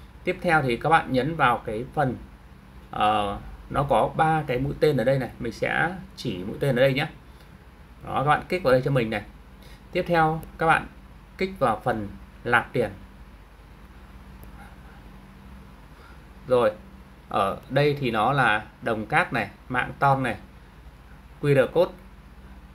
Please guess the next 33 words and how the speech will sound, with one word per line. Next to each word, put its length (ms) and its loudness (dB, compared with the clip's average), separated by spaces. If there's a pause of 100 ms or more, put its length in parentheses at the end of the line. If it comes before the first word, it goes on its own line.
(140)
Quan 140 0
trọng 180 0
nhất 140 2 (140)
là 280 2
các 120 -4
bạn 200 0
copy 280 0
địa 120 2
chỉ, 360 -4 (1120)
dòng 500 0
địa 120 -2
chỉ 200 -2
ví 240 0
này. 120 0 (640)
Đó, 200 -2
quan, 260 2
quan 140 0
trọng 160 -2
nhất 140 0
chúng 100 -4
ta 100 0
phải 120 -4
copy 260 -2
cái 80 -4
địa 120 -4
chỉ 240 -6
đúng. 180 0 (880)
Đây, 140 -2
các 60 -2
bạn 160 2
copy 260 -2
địa 120 -2
chỉ. 280 -4